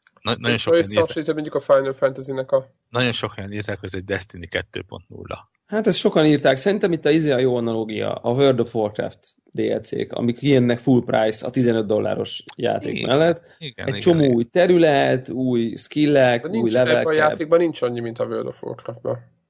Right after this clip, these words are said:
Speaker 3: A Taken
Speaker 1: Jó, de
Speaker 3: Kingben, mint egy World of Warcraft expansionben? Ugye ez nem D L C, hanem expansion, az a
Speaker 2: Ugye itt annyi van, hogy bármennyire is, ez nem egy új játék, hanem
Speaker 3: Nem.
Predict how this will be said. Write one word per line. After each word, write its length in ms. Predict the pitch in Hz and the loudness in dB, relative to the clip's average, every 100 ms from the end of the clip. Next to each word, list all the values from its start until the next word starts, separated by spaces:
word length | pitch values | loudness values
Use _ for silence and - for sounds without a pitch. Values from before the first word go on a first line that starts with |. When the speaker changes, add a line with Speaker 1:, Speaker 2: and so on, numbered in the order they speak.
| _ _ _ _ _ _ | _ _ _ _ _ _
Speaker 3:
A 0 | |
Taken 180 | - 120 | -4 0
Speaker 1:
Jó, 160 | 113 127 | 2 2
de 120 | 107 | 2
Speaker 3:
Kingben, 260 | 160 147 | 0 -2
mint 160 | 147 147 | -4 0
egy 120 | 143 | 2
World 160 | 135 131 | 4 2
of 140 | 135 | 0
Warcraft 320 | 143 147 135 | -2 -2 -2
expansionben? 920 | 135 127 - 131 147 160 120 113 117 _ _ _ _ | -6 -6 -2 -2 0 -4 -4 -6 -10 _ _ _ _
Ugye 100 | 113 | -4
ez 60 | 127 | 0
nem 180 | 160 147 | 2 4
D 60 | |
L 220 | 131 143 160 | 6 6 4
C, 120 | 160 | 2
hanem 300 | 147 135 127 | 2 0 -2
expansion, 680 | 131 131 - 120 107 98 101 | -4 -6 -8 -8 -8 -8 -8
az 140 | 107 107 | -6 -6
a 260 | 98 95 _ | -6 -8 _
Speaker 2:
Ugye 400 | - 147 165 - _ - | -2 4 6 4 _ -2
itt 440 | 160 185 - - | -2 -2 -10 -10
annyi 280 | - 147 151 | 2 2 2
van, 300 | 131 135 135 | 2 4 4
hogy 320 | 127 131 127 - | 0 -2 -2 -2
bármennyire 800 | 131 143 135 131 117 117 117 117 | 2 4 4 0 -6 -4 -4 -4
is, 200 | 113 - | -6 -10
ez 160 | 131 | -6
nem 180 | 139 131 | -2 -2
egy 160 | 107 113 | -2 -6
új 340 | 113 107 104 131 | -10 -10 -14 -6
játék, 580 | 107 104 113 143 143 - | -2 0 -2 -8 -12 -8
hanem 360 | - 120 117 | -6 -2 0
Speaker 3:
Nem. 260 | 196 113 | 0 -2